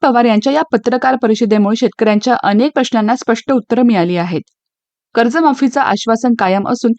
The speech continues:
शेतीत आधुनिक तंत्रज्ञानाचा वापर वाढवून उत्पादन आणि गुणवत्ता वाढवण्यावर सरकारचा भर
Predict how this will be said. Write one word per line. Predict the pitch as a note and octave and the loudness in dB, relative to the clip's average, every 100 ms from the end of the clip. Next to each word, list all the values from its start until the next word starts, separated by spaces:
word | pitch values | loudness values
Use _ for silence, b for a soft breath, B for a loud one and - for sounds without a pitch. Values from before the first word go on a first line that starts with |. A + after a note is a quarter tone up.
| b b _ _ | b b _ _
शेतीत | - G#3+ B3+ - | -2 0 0 0
आधुनिक | A3+ G#3+ B3+ C#4+ | 2 2 2 2
तंत्रज्ञानाचा | B3 A3 G#3+ G#3 G#3 A3 | 0 2 0 0 0 0
वापर | F#3+ G3+ | 0 0
वाढवून | G3+ A3 B3+ B3+ | 0 2 2 2
उत्पादन | - G#3+ - B3+ C4+ B3+ | -2 -2 -2 0 0 2
आणि | A#3 | 0
गुणवत्ता | A#3 A#3 A3 A3+ C#4+ | 2 2 2 0 0
वाढवण्यावर | B3 A3+ A3 G#3+ G#3+ | 0 2 2 2 0
सरकारचा | B3 F#3+ G3+ G3+ A#3 | 0 0 0 0 0
भर | G3 A#3+ | 0 0